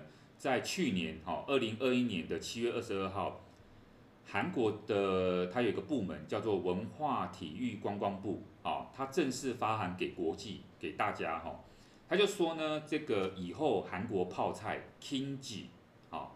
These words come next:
啊，韩国泡菜 Kimchi，你知道这个字哈，Kinchi 呢，就K I N C H I，哦，这个韩国泡菜这个字呢，它的标准中文翻译呢，以后不要叫泡菜了，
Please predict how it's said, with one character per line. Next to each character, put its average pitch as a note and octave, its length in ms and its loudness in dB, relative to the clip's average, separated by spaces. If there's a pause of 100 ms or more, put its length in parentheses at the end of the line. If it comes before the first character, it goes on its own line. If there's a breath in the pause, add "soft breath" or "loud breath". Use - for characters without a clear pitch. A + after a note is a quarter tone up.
(240)
啊， F2+ 120 -2
韩 G2+ 200 -4
国 G2+ 100 -4
泡 G2+ 180 0
菜 F#2+ 180 -2
Kimchi， G#2+ 600 -8
你 D#2+ 60 -14
知 G#2 80 -8
道 F#2+ 100 4
这 F#2+ 60 0
个 F2+ 60 -4
字 F2+ 240 -6
哈， - 200 -10 (580 loud breath)
Kinchi E3 520 -2
呢， F#2+ 120 0
就 F2+ 100 -2
K B2 280 2
I B2+ 140 4
N G#2 280 0
C A2 320 0
H G#2+ 200 -4
I， F2+ 300 0
哦， F2 200 -2
这 - 80 -6
个 B2+ 100 -2
韩 A2 140 -2
国 A2 100 4
泡 A#2 200 4
菜 A2+ 80 0
这 A2 80 -4
个 G#2 80 2
字 G#2+ 260 -6
呢， E2 220 -4 (340 loud breath)
它 C#3+ 100 -2
的 C3+ 80 4
标 C3 400 2
准 F2+ 260 -2 (100)
中 A2+ 300 -2
文 D#2+ 160 -2 (220)
翻 G2+ 320 -2
译 G2 160 -6
呢， D#2+ 260 -6
以 F#2 140 -2
后 A#2+ 100 6
不 G2+ 120 -2
要 G#2 120 4
叫 G2+ 160 0
泡 - 280 -2
菜 F#2 220 -4
了， C2+ 100 -8